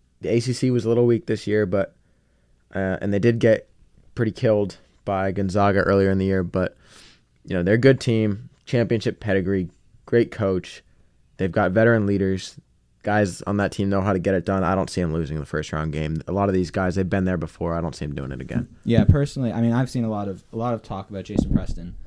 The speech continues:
Speaker 2: um, who's the guard for Ohio. Was it got scouted 'cause he put his mixtape on Twitter,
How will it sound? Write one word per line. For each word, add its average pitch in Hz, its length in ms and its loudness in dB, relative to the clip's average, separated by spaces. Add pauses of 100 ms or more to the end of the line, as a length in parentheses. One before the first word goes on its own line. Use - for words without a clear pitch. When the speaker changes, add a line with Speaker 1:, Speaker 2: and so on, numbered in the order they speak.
(360)
Speaker 2:
um, 104 360 4 (340)
who's 123 140 -2
the 113 40 -4
guard 101 320 -2
for 95 120 0
Ohio. 90 420 -8
Was 87 180 -12
it - 140 -10 (1080)
got 135 440 -6
scouted 131 480 -6
'cause 117 100 -8
he 101 80 -8
put 117 140 -2
his 104 80 -4
mixtape 110 420 -4
on 87 140 -4
Twitter, 95 400 -4